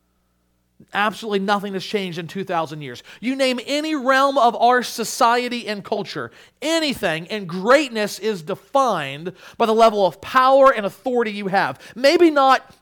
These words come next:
official, authorized authority, but authority in terms of influence. You speak and someone listens. So you look to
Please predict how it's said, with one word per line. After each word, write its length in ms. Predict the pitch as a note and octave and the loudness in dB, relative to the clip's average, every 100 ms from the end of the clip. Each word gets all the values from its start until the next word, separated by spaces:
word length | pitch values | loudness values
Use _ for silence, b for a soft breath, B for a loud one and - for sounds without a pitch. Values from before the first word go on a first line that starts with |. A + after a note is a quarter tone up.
| - | 2
official, 880 | G#3+ - - F4 - C4+ A3+ G#3+ G#3+ B | 2 0 -2 0 0 2 2 2 -4 B
authorized 760 | B3 C#4+ E4 C#4 G#3+ F#3 F3+ E3 | 2 6 6 6 4 4 2 -4
authority, 540 | F3 F#3 F3 F3 F#3+ B - | -6 -2 -2 0 -2 B 2
but 200 | A#3 A3+ | 4 4
authority 640 | G3 - E4 D4+ C#4+ B3+ | 0 -4 0 2 2 0
in 100 | A#3 | -6
terms 360 | - C4 B3+ G#3+ | -4 -2 0 2
of 160 | G#3 - | 0 0
influence. 720 | A3 G#3 - E3 B2+ B2+ - B - | -6 -6 -6 -6 -6 -10 -18 B -2
You 260 | A#3+ D4 | 2 2
speak 680 | - - - E4 A#3 G#3 - b b | 0 -8 -2 0 0 -4 -12 b b
and 180 | A3 G#3 | -6 -6
someone 560 | - A3+ G#3 G3+ F#3+ F3 - | 0 0 2 -2 -2 -6 -10
listens. 720 | D#3 F3 - G2+ F2+ - - _ _ _ _ _ _ _ _ _ _ _ | -4 -4 -4 -14 -18 -20 -20 _ _ _ _ _ _ _ _ _ _ _
So 160 | - D#3+ | -8 -6
you 220 | D#3+ D#3+ | -4 -4
look 340 | D#3 E3+ E3+ - | -4 -6 -8 -10
to 380 | D#3+ D3 C3 | -6 -6 -8